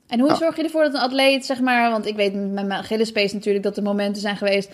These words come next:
Speaker 1: dat ik er echt wel last van had, maar er zijn volgens mij ook wel momenten geweest dat ik er zoveel mee bezig was dat ik ook iets voelde. Hoe
Speaker 2: Ja.
Speaker 1: zorg je ervoor dat een atleet dat, zeg maar, niet aan het, eh,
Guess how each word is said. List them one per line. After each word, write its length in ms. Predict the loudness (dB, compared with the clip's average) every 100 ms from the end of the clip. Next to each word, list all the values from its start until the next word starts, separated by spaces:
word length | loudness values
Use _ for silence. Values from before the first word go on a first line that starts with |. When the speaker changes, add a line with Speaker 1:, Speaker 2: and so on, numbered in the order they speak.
| -20 -12
Speaker 1:
dat 160 | -2 0
ik 80 | 2
er 60 |
echt 140 | 2 4
wel 120 | 6
last 200 | 6 4
van 100 | 2
had, 120 | 0
maar 100 | 0
er 60 | 0
zijn 140 | -2 0
volgens 200 | -2 0
mij 140 | 2
ook 140 | 4
wel 120 | 4 0
momenten 340 | 0 -2 -2
geweest 220 | 0 0
dat 120 | -2
ik 100 | -2
er 80 | -2
zoveel 360 | 4 6 6 4
mee 140 | 2
bezig 340 | 4 4 2 -2
was 260 | -4 0
dat 180 | 4 4
ik 100 | 4
ook 120 | 2
iets 180 | 0 -4
voelde. 360 | -4 0 0 -2 -8 -20 -20 -4
Hoe 120 | 4
Speaker 2:
Ja. 100 | 6
Speaker 1:
zorg 200 | 6 4
je 80 | 4
ervoor 380 | 4 4 4 6
dat 120 | 4
een 100 | 2
atleet 340 | 0 4 4
dat, 100 | 2
zeg 180 | -2 -4
maar, 140 | -2 -2
niet 220 | -2 -4
aan 80 | -4
het, 220 | -4
eh, 80 | -4